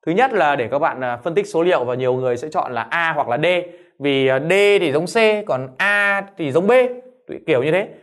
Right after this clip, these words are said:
Và các bạn sẽ cho rằng là A với D thì nó nằm ở trung gian có vẻ đúng hơn. Tuy nhiên là không có quy luật chung về đáp án. Thế nên là có thể có bạn bị đánh lừa. Còn bạn nào mà giải quyết được bài toán thì mới xử lý được cái câu hỏi này, đúng không ạ?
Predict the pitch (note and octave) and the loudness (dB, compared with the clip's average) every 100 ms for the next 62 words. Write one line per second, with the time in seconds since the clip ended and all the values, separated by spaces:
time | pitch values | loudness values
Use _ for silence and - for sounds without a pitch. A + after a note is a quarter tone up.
0 | _ D3 F3 E3+ F#3 G3 F#3+ D#3 C#3 C#3 | _ 0 0 0 -2 0 2 0 -2 -2
1 | F3 F#3 F3 F#3+ F#3+ D#3+ D3 E3+ C#3+ A2 | -2 -2 0 2 2 0 -4 -4 -4 -4
2 | E3+ F3 F#3+ F3+ F3 G2 G2 B2 C#3+ G#3 | -6 -2 -2 -4 -8 -8 -10 -10 -2 0
3 | B3 A#3 - _ - D#3+ E3+ D#3+ C3+ B2+ | 0 -2 -16 _ -6 0 0 0 -2 -4
4 | F3+ E3+ F3 E3+ C#3+ - - - A3+ G#3+ | -4 -6 0 2 2 -2 -12 -6 -2 -2
5 | F#3 C#3 B2 C3+ D3+ - _ _ _ _ | 0 0 0 0 -2 -6 _ _ _ _
6 | C#3 D#3 D3+ C3+ A#2+ A#2 A#2 D3+ C3 A2+ | -2 0 2 0 0 -4 -4 -2 -2 0
7 | C3 B2 A#2+ C3 D3+ B2 - - _ _ | -2 -2 -4 0 2 2 -2 -14 _ _
8 | C#3 C#3 C3+ C3+ C3+ C#3 B2+ B2 B2 B2 | 0 2 0 -2 -4 -2 -4 -4 -4 -6
9 | B2 A#2+ A2+ A#2+ F3+ F#3+ C#3+ C3+ C3+ D#3 | -6 -8 -4 -2 0 2 2 2 2 0
10 | A#3 - B2 B2+ D3 - A2 B2+ D#3 - | -4 -10 -6 -6 -6 -6 -4 0 0 -2
11 | D3 D3+ C3+ B2 A2 B2 - _ _ C3 | -4 -2 -2 -2 -4 -4 -8 _ _ 0
12 | D#3+ E3 | 2 0